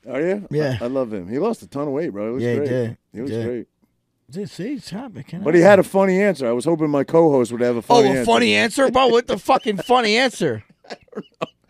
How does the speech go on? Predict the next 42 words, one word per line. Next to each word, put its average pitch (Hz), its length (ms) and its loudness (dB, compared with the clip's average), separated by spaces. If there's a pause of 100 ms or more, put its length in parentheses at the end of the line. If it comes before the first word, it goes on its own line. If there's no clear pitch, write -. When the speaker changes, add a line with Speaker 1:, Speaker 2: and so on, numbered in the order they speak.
(160)
Speaker 1:
Just 240 320 -10
think 180 240 -6
it 151 160 -4
through 160 300 -6
in 143 60 -8
your 127 120 -4
head 147 240 -2
and 120 280 -8
Speaker 2:
And 160 160 0
make 175 200 2
it 147 100 0
Speaker 1:
figure 156 140 -4
Speaker 2:
funny? 196 300 -2
Speaker 1:
<laughs> 226 100 -8
Yeah, 170 400 -4 (160)
yeah. 143 320 -10 (2000)
Speaker 2:
What 165 160 -8
was 165 100 -2
his 202 160 -2
answer? 104 420 -6 (140)
Speaker 1:
<laughs> - 140 -18
I, 139 120 -2
Speaker 2:
This 123 40 -6
was 113 100 -10
so 123 100 -6
Speaker 1:
I, 113 40 -8
Speaker 2:
funny. 151 280 -4
Speaker 1:
he 151 140 4
had 147 180 4
a 127 60 -2
hysterical 113 500 -6
answer, 104 200 -8
but 107 140 -8
I 104 60 -8
forget 101 240 -10
what 95 80 -10
it 92 60 -10
was. 90 260 -12 (960)
I 95 80 -16
forget 85 380 -18
now. 82 80 -20
I 85 40 -20